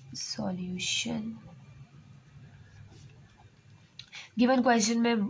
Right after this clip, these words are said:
यहाँ पे, यहाँ पे जो values पड़ी हुई हैं, First का टू और टू का वन, फर्स्ट रो का टू, नाइन और टू का एट का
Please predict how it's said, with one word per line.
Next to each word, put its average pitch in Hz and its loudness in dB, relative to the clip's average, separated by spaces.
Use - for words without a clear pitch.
यहाँ 214 2
पे, 277 2
यहाँ 208 2
पे 214 0
जो 208 2
values 180 0
पड़ी 185 -2
हुई 180 -4
हैं, 170 -6
First 226 2
का 240 0
टू 233 0
और 214 2
टू 214 0
का 190 0
वन, 175 -4
फर्स्ट 233 2
रो 220 4
का 220 4
टू, 214 0
नाइन 196 2
और 220 4
टू 214 2
का 214 4
एट 196 0
का 202 -2